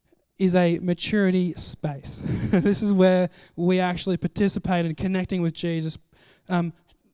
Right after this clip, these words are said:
specifically through the preaching of his word. Um, 'cause one way we connect with someone is listening intently to them. And so preaching really is that moment where we just actually stop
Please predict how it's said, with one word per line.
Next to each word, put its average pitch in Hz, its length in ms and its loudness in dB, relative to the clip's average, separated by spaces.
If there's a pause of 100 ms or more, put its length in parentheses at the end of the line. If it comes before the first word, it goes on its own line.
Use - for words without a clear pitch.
specifically 269 800 -4
through 190 280 -4 (800)
the 175 120 -2
preaching 196 520 2
of 170 240 -2 (240)
his 175 260 0
word. 156 520 -2 (1400)
Um, 160 140 -10
'cause 175 160 -2
one 233 240 2
way 202 160 2
we 180 140 2
connect 190 360 -2
with 196 100 0
someone 175 280 -2
is 160 120 -2
listening 185 640 -2 (240)
intently 165 600 -6 (420)
to 202 140 4
them. 147 260 -2 (1120)
And 185 140 -4
so 190 240 0
preaching 208 480 -4
really 196 240 0
is 180 120 -2
that 170 160 -4
moment 185 280 -2
where 170 180 -2
we 190 200 -2
just 170 240 -6
actually 175 400 -8
stop - 640 -8